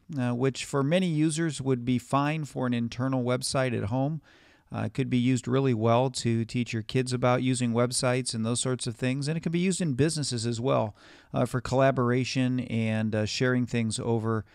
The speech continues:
uh, a web interface. So what I'm gonna do is show you how to set up the wiki service, and then we'll take a look at what it looks like once we get it set up.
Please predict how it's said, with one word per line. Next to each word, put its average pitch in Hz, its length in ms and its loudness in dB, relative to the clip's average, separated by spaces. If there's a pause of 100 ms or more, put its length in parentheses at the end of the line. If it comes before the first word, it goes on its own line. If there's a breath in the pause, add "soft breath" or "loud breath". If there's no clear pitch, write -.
(260 soft breath)
uh, 117 160 -2
a 117 80 0
web 117 300 4
interface. 120 680 -2 (600 loud breath)
So - 180 4
what 240 140 6
I'm 302 60 6
gonna 320 100 4
do 208 160 0
is 190 140 4
show 190 220 0
you 180 160 2
how 170 180 0
to 180 80 -2
set 151 240 0
up 156 160 -2
the 139 160 -2
wiki 131 320 -2
service, 135 440 -2
and 123 220 -2
then 127 220 0
we'll 123 100 -2
take 131 240 -4
a 127 60 0
look 127 160 -4
at 127 80 -4
what 120 120 2
it 117 60 -2
looks 127 260 0
like 123 200 0
once 120 200 0
we 117 120 0
get 110 120 0
it 101 120 -4
set 110 280 0
up. - 260 -2